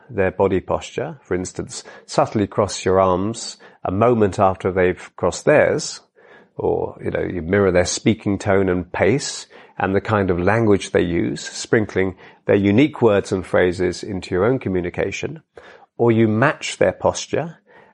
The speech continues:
um, as this is even more subtle and less likely to be noticed by the other person. As an e-, example of that, if they cross their arms, you might cross your legs.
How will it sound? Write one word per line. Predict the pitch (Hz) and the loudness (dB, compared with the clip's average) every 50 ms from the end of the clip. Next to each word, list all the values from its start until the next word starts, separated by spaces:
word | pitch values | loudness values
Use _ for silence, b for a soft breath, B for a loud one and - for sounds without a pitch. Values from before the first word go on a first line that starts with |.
| b _ - | b _ -10
um, | - 104 92 85 82 85 85 85 87 90 - | -6 -6 -4 -2 -2 -2 -2 -4 -6 -8 -6
as | - 101 98 92 | -2 -2 -2 2
this | - 143 123 - - | 2 0 0 2 0
is | 101 95 | 0 0
even | 107 98 92 95 | 0 -2 -2 -2
more | 92 92 104 120 131 123 | 0 2 4 4 4 2
subtle | - - - 82 82 - - - 90 | 2 -2 -2 -2 -2 -8 -10 -8 -8
and | 87 92 92 90 | -6 -6 -4 -2
less | 101 117 113 - - | -2 -2 -4 -4 -2
likely | 104 92 90 - - - 90 | -2 -2 -2 -2 -6 -10 -12
to | - - | -8 -6
be | 101 90 | -6 -6
noticed | 87 90 123 156 165 165 - 92 90 - - - | -2 2 2 2 2 2 0 -2 -2 -2 -8 -2
by | - 101 92 | 0 0 2
the | 90 87 | 2 0
other | 82 85 | -2 -2
person. | - - 90 87 87 - - 120 123 - B B B B B B B | -2 0 -2 -2 -2 -6 -8 -8 -10 -10 B B B B B B B
As | B - 113 104 | B 0 2 4
an | 120 113 | 4 4
e-, | 101 104 120 - - - _ - | 4 4 2 0 -6 -16 _ -2
example | 117 107 95 113 110 98 90 - 90 | 0 2 4 4 2 2 2 0 0
of | 85 | 2
that, | 92 90 87 87 | 2 2 2 0
if | 87 85 - - | -2 -4 -4 -4
they | - 82 | -4 -4
cross | 82 - - 110 98 - - - | -4 -2 -4 -4 -4 -4 -6 -4
their | 101 90 87 | -2 0 0
arms, | 85 85 85 90 82 - | 0 -2 -4 -6 -6 -6
you | 85 | -6
might | 85 80 - - | -6 -6 -8 -4
cross | - 87 85 - - | -6 -6 -6 -2 -2
your | 85 85 | 0 2
legs. | 110 165 151 120 - - - - - - | 2 2 2 2 0 -6 -14 -16 -16 -18